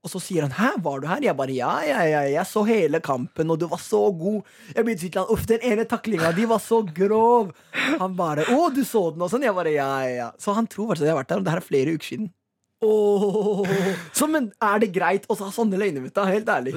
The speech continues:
Speaker 2: Først, det er jævlig morsomt om han hører på nå.
Speaker 1: Jeg håper ikke det.
Speaker 2: Fy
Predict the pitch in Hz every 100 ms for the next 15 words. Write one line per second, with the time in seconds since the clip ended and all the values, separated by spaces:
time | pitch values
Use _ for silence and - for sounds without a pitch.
0 | 165 - 277 269 240 226 277 359 415 440
1 | 370 285 392 403 - 247 240 240 226 208
2 | 196 156 139 165 170 247 - 202 202 185
3 | 170 170 175 - -